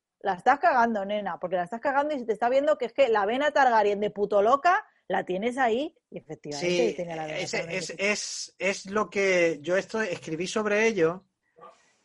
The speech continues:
Speaker 2: y lo llamé, eh, el fenómeno señora de Cuenca, que es una
Speaker 1: <laughs>
Speaker 2: cosa que dicen los guionistas, que es cuando tú sabes a dónde va a ir el personaje o tú sabes por dónde va a ir el giro. Y tú tienes
Speaker 1: Sí.
Speaker 2: que poner plantings, más o menos.
Speaker 1: Sí.
Speaker 2: Pero,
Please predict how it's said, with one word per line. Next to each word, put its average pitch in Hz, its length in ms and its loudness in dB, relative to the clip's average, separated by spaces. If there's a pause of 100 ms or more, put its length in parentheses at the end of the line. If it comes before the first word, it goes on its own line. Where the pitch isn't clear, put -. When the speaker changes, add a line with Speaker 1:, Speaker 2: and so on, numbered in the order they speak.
Speaker 2:
y 160 240 -2
lo 170 140 4
llamé, 185 600 4
eh, 170 400 6
el 156 80 2
fenómeno 180 380 -2
señora 196 400 0
de 160 140 0
Cuenca, 143 580 -4 (480)
que 143 80 -14
es 135 100 -14
una - 200 6
Speaker 1:
<laughs> - 20 -6
Speaker 2:
cosa 196 260 -2
que 160 120 -4
dicen 180 400 -4
los 147 200 0
guionistas, 170 720 -4 (640)
que 170 120 -2
es 170 60 -2
cuando 175 360 0
tú 240 120 -2
sabes 262 380 4
a 214 100 4
dónde 214 220 -2
va 208 80 4
a 208 80 6
ir 202 80 0
el 196 100 -4
personaje 202 500 0
o 196 80 -2
tú 190 80 -12
sabes 196 200 0
por 196 120 0
dónde 180 200 -2
va 180 80 2
a 180 40 2
ir 185 100 -2
el 165 100 -2
giro. 139 440 -10 (280)
Y - 40 -20
tú 151 80 -18
tienes 220 220 -2
Speaker 1:
Sí. 269 60 -6
Speaker 2:
que 240 80 0
poner 214 280 0
plantings, 185 720 -2 (140)
más 175 180 -2
o 175 80 -6
menos. 147 320 -6 (460)
Speaker 1:
Sí. 175 180 -10
Speaker 2:
Pero, 185 360 2